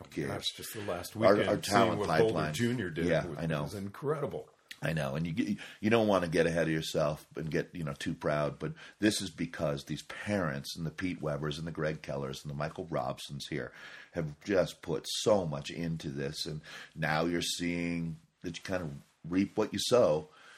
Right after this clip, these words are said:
Speaker 2: and you make these junior programs, uh, and you really, really get these kids out there doing it and get them into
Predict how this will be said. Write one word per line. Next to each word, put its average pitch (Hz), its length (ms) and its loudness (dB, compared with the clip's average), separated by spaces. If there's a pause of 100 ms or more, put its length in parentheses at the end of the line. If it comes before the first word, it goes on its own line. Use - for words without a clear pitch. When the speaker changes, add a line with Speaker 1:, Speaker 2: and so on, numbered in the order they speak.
(140)
Speaker 2:
and 90 120 -6
you 90 60 -2
make 90 240 0
these 95 160 -2
junior 104 300 -2
programs, 82 640 -2
uh, 80 300 -4 (340)
and 82 220 -6 (360)
you 76 120 -6
really, 107 420 4
really 107 320 6
get 104 220 2
these 101 160 -2
kids 101 260 0
out 101 240 6
there 98 160 2
doing 101 380 2
it 101 120 -4
and 85 80 -10
get 95 220 -2
them 95 160 -4
into 95 480 -2